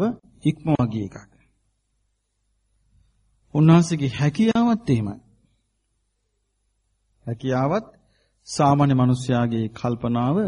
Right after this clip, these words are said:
ඉක්මවා ගිය එකක්. දැන් වර්තමානයේ තමයි මේ අපි මේ වේගය ගැන කතා කරන්නේ.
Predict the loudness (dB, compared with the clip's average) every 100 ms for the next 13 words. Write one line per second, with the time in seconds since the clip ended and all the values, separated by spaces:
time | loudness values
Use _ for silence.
0 | -6 -2 -2 0 -4 -4 -6 -12 -16 -20
1 | _ _ _ _ _ _ _ _ _ _
2 | _ _ _ _ _ _ _ _ _ _
3 | _ _ _ _ _ _ _ _ _ -4
4 | 0 2 2 2 0 2 2 0 -2 -4
5 | -2 -2 -2 -2 -4 -4 -6 -6 -14 _
6 | _ _ _ _ -4 0 0 -2 -4 0
7 | 2 4 2 0 -4 -6 -6 -10 -20 _
8 | -8 -4 -4 -4 -10 -10 -10 -12